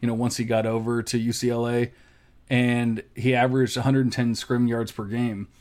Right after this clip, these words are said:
Yeah, obviously the knocks are he's a senior, you know, he's transferred and, and, and things like that. But I think he's gonna take another step forward this year. You know, they're talking about big things going on in the offense. They're talking about him taking a step forward as a player.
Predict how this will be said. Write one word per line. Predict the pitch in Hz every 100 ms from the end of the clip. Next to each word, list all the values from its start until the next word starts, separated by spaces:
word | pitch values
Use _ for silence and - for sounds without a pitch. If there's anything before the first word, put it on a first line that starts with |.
| - - - - -
Yeah, | 127
obviously | 120 120 131
the | 117
knocks | 113 120 127 127
are | 120
he's | 110 117 98
a |
senior, | - 135 147 147 143 143
you | 127
know, | 113
he's | 107
transferred | - 131 143 131 135 139 135 120
and, | 107 101
and, | 107 110 107 110 -
and | 110 101
things | 110 110
like | 107 98
that. | 120 147 135 -
But | 113 101 - - -
I | 110
think | 127
he's | 123 113
gonna | 131
take | 120 123
another | 123 120
step | - 120 113
forward | 117 113 101
this | 113 -
year. | 120 117
You | 117
know, | 113
they're | 107 107
talking | - 117 117
about | 107
big | 104 113
things | 107 113 107
going | 120 117
on | 113 113
in |
the | 110
offense. | 117 117 120 117
They're | 113
talking | 117 110 110
about | 85
him | - 120 120
taking | 110 117 120
a | 113
step | - 120
forward | - 113 113 110
as | 104
a | 98
player. | - 127 139 135 135